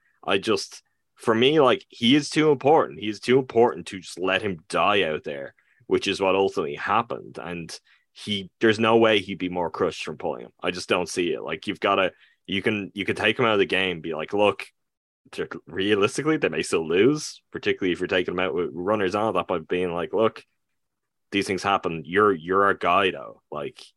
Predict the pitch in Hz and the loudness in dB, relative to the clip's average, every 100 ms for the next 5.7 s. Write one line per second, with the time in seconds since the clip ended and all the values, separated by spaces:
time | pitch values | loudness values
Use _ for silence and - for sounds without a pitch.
0 | _ _ _ 87 98 92 92 92 - 87 | _ _ _ 0 0 2 0 -2 0 0
1 | 82 85 80 85 87 - - 57 82 92 | 0 -4 -4 -4 -4 -8 -12 -10 -6 -4
2 | 90 80 - 98 104 104 98 95 - 87 | -4 -4 -2 0 2 2 4 4 2 -2
3 | 85 82 62 80 80 104 98 101 95 87 | -2 -6 -4 -6 -2 -2 2 2 2 0
4 | 80 78 80 87 82 95 101 98 78 73 | -2 -4 -4 -4 -2 2 2 2 -2 -10
5 | 76 82 120 - - 90 | -6 0 0 0 -2 -2